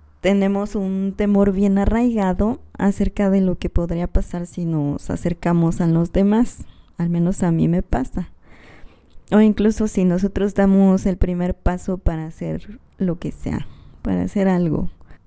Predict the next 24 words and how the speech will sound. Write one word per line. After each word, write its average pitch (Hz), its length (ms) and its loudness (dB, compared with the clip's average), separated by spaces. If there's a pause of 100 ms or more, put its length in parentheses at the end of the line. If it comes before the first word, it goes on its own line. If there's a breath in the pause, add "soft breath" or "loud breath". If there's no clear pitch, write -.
(120)
para 185 140 0
hacer 220 200 2
algo 214 260 2
social 175 480 -2
con 165 180 2
los 160 180 0
demás, - 480 -8
me 175 140 0
refiero 175 400 0
a 165 80 0
eso. 247 260 0 (800 loud breath)
Y 233 260 6
les 208 160 2
voy 190 120 2
a 190 100 2
contar 170 480 2
algunas 170 640 0
experienciecitas 170 1300 -4
propias 214 760 0 (560 soft breath)
de 202 120 0
las 180 220 0
que 180 140 0
me 170 120 2
acordé. 151 480 -2